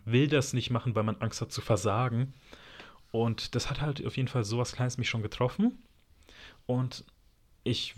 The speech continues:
hätte mir echt gewünscht, dass das Spiel deutlich mehr in diesen Aspekt reingegangen ist, weil es hat eine Story, die ist auch sehr präsent, aber nicht durchgängig. Also man hat diese typischen Spots am Anfang, vielleicht in der Mitte und dann nochmal am Ende des Levels halt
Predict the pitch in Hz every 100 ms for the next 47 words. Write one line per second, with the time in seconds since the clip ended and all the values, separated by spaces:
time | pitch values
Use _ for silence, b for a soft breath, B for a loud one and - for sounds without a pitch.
0 | 104 156 156 156 147 143 135 143 127 -
1 | - 131 123 110 107 - - - - 117
2 | 131 135 110 113 117 110 107 107 - 107
3 | 104 123 117 120 - 107 - 143 180 135
4 | - 151 190 196 107 113 - 117 - 120
5 | 101 139 - - b b b b 110 120
6 | 117 - 127 131 - 107 101 101 110 110
7 | - 110 107 - 139 135 113 - 131 123
8 | 95 B B B - 147 165 156 147 139
9 | - - 120 117 123 - 113 107 147 151
10 | 147 110 110 113 113 104 101 117 139 160
11 | 160 b b b b b 131 - 139 143
12 | 143 - 135